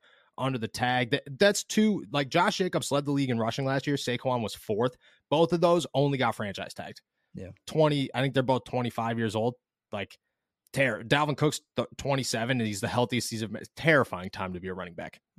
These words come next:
Speaker 2: Mm-hmm.
Speaker 1: Not gonna end up in Pittsburgh. Just
Speaker 2: Well, and
Speaker 1: not
Speaker 2: at
Speaker 1: gonna
Speaker 2: a,
Speaker 1: happen.
Speaker 2: well, and at a time, like, I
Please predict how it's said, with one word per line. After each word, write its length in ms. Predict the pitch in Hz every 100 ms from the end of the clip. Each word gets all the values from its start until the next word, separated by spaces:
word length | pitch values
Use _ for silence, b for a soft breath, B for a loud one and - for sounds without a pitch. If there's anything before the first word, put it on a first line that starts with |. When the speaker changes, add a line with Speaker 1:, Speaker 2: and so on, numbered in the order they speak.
| 107
Speaker 2:
Mm-hmm. 160 | 113
Speaker 1:
Not 220 | 143 127
gonna 140 | 123 98
end 100 | 90
up 100 | 90
in 80 | 90
Pittsburgh. 320 | 95 - 95 _ _ _
Just 240 | 101 - B B B
Speaker 2:
Well, 120 | 208 233
and 120 | 233
Speaker 1:
not 140 | 208
Speaker 2:
at 40 | 269
Speaker 1:
gonna 120 | 156
Speaker 2:
a, 80 | 101
Speaker 1:
happen. 200 | 92 _ _ -
Speaker 2:
well, 120 | 202
and 80 | 156
at 120 | 175
a 40 |
time, 300 | 160 143 135
like, 200 | 110 117
I 160 | - 113